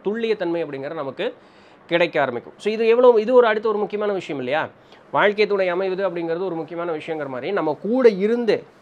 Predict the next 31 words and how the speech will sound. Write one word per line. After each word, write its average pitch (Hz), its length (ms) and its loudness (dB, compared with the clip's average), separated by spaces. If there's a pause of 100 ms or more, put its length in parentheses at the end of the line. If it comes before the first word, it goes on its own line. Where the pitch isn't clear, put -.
(140)
வெளி 240 220 6
உலகம், 160 340 2
குடும்பத்தை 202 360 2
விட்டு 202 180 -2
அடுத்து 196 320 -2
வெளியே 196 220 -2
போறோம்னா, 175 240 -4
அப்ப 208 160 -6
அங்க 185 180 -4
இருக்கக்கூடிய 202 400 -4
ஆட்கள் 190 260 -6
நம்ம 185 200 -6
சரியான 175 300 -4
ஆட்கள் 175 300 -6
பார்க்கணும்ல. 170 420 -2 (340)
அப்ப 156 140 2 (120)
அந்த 247 260 4 (120)
இடம் 247 280 4
எந்த 220 200 -2
அளவுக்கு 220 280 0
நம்மளுக்கு 190 300 -4
நல்லதா 185 240 -2
இருக்கு 170 180 -4
அப்படிங்கிறதையும் 165 480 -4
காட்டி 180 240 -4
கொடுக்கக்கூடிய 165 420 -4
ஒரு 156 120 -4
இடமா, 151 200 -2 (160)
ஒரு, 147 120 0 (100)
ஒரு 143 120 0 (340)
டைமா 185 240 2